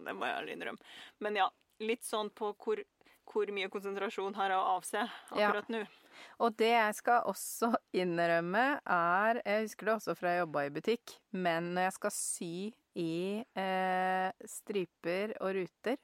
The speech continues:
Speaker 2: eller prikker, jeg blir altså så svimmel av å se på stoffet.
Speaker 1: Ja, for noen stoffer er
Speaker 2: Ja.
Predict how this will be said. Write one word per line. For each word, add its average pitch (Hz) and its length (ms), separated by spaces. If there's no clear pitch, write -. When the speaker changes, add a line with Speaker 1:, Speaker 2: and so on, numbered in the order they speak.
Speaker 2:
eller 202 180
prikker, 233 380
jeg 214 160
blir 175 400
altså 185 540
så 165 880
svimmel 147 540
av 175 200
å 160 100
se 139 240
på - 180
stoffet. - 260
Speaker 1:
Ja, 311 120
for 339 120
noen 311 500
stoffer 302 460
er - 60
Speaker 2:
Ja. 190 220